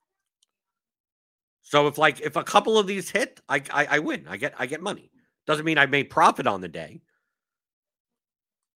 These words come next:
But of course, it's Prize Picks. Like, if this was normal sports betting and I could get these lines, I'd just bet them straight. And I just, you know, just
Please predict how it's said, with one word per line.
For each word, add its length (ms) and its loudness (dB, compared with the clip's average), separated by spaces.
But 80 -16
of 60 -18
course, 380 2
it's 140 -16
Prize 300 4
Picks. 280 -12
Like, 280 -6
if 120 -8
this 160 -2
was 160 -4
normal 380 0
sports 320 -6
betting 260 -2
and 80 -6
I 80 -4
could 160 -10
get 160 -4
these 200 -10
lines, 360 -8
I'd 140 -6
just 160 -16
bet 160 -8
them 140 -12
straight. 540 -10
And 100 -12
I 80 -8
just, 320 -14
you 80 -14
know, 140 -10
just 240 -18